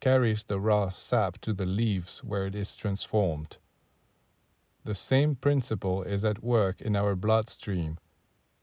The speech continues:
whereby the arteries carry the clean, pure blood, and the veins carry the tainted blood. The leaves,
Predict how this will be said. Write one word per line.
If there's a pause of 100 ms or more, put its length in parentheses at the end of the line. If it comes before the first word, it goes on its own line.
(160)
whereby
the
arteries
carry
the
clean, (360)
pure
blood, (500)
and
the
veins
carry
the
tainted
blood. (1160)
The
leaves,